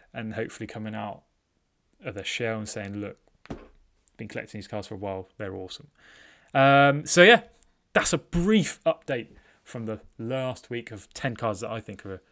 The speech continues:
awesome and of note. I'm gonna be posting more content, <laughs> um, so please do like, subscribe, all that good stuff down below. And, uh,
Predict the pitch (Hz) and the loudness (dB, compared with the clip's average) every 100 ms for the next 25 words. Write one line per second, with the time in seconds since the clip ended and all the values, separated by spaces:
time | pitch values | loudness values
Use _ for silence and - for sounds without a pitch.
0 | _ 135 135 135 143 135 131 107 104 98 | _ -4 -2 -2 -4 -6 -8 -10 -10 -16
1 | _ _ - _ _ _ 107 110 117 117 | _ _ -20 _ _ _ -12 -8 -8 -8
2 | - - - - - - - - - - | -12 -18 -20 -20 -20 -20 -20 -20 -20 -20
3 | _ _ _ 156 165 175 175 165 - 151 | _ _ _ 0 2 4 8 8 8 4
4 | 156 147 143 - 160 147 127 117 - _ | 8 8 6 2 0 2 0 -2 -8 _
5 | - - - 156 135 127 120 117 113 113 | -8 -2 4 8 8 6 2 -2 -8 -10
6 | - _ - - _ - 123 113 113 113 | -14 _ -14 -14 _ -6 -2 0 0 -2
7 | 113 113 156 139 127 131 131 127 - 131 | -4 0 2 2 2 2 0 -4 2 4
8 | 120 123 117 117 - 120 - - 113 101 | 4 2 -2 -4 -4 -6 -6 -8 -6 -8
9 | 104 107 117 117 110 - _ _ _ _ | -8 -6 -6 -6 -8 -14 _ _ _ _
10 | 110 104 104 101 104 104 101 101 | -10 -10 -10 -10 -10 -8 -10 -12